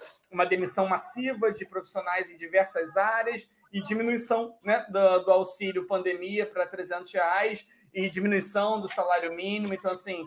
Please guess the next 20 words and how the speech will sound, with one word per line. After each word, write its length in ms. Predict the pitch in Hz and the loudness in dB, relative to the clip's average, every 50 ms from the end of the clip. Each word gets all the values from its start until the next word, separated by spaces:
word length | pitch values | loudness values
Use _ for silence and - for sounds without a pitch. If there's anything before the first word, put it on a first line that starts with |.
| - _ _ | -14 _ _
é 100 | - 175 | 0 0
sonhar 360 | 180 - 226 208 196 185 185 180 | 0 0 -2 -2 0 0 -2 -2
mesmo 340 | 175 175 180 170 165 175 170 | -2 -4 -6 -6 -8 -10 -10
que 480 | 165 _ - 180 170 165 160 151 147 - _ _ - - _ | -12 _ -10 -8 -6 -4 -4 -4 -6 -8 _ _ -20 -16 _
a 100 | 165 165 | -6 -6
gente 160 | 165 160 - | -6 -6 -8
consiga 760 | - 180 170 - - - 180 170 - 180 170 165 165 160 160 160 - | -10 -10 -8 -8 -8 -8 -10 -6 -2 2 4 4 4 4 2 -4 -8
combater 560 | 170 165 170 165 165 - 170 165 160 160 - 165 | 0 2 2 2 2 0 -6 -6 -6 -6 -6 -8
esses, 540 | 160 160 - - 160 160 151 147 143 - - - | -8 -8 -10 -8 -8 -8 -8 -8 -14 -18 -16 -14
esses 240 | 160 156 - - | -14 -12 -12 -14
movimentos 680 | 190 170 170 165 156 160 156 160 165 185 196 196 196 - | -8 -6 -6 -6 -6 -8 -6 -4 -4 -4 -4 -6 -10 -14
e 60 | 202 | -8
que 80 | 202 214 | -4 -4
essas 220 | 220 214 240 - | -4 -4 -6 -10
pessoas 440 | - 226 208 214 - 208 208 208 196 | -4 -4 -4 -4 -2 -2 -2 -2 -2
estejam 340 | 196 - - 196 196 196 196 | -6 -8 -6 -4 -4 -4 -6
do 80 | 190 | -6
nosso 280 | 185 180 180 - - - | -6 -8 -8 -8 -6 -4
lado 240 | 165 156 147 156 147 | -2 -2 -2 -4 -6
também 320 | - 160 147 143 143 143 | -10 -10 -10 -10 -12 -14